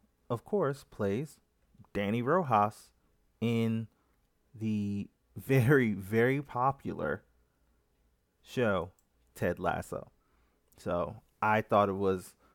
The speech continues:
a nice way, I, even after Ted Lasso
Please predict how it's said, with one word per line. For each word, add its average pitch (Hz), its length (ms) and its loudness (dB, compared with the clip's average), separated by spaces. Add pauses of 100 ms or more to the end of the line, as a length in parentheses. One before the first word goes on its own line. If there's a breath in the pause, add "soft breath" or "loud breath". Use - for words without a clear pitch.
(180)
a 110 80 -2
nice 101 340 2
way, 95 320 0 (220)
I, 95 120 0
even 104 340 -4
after 98 260 -4
Ted 101 260 -6
Lasso 92 600 -4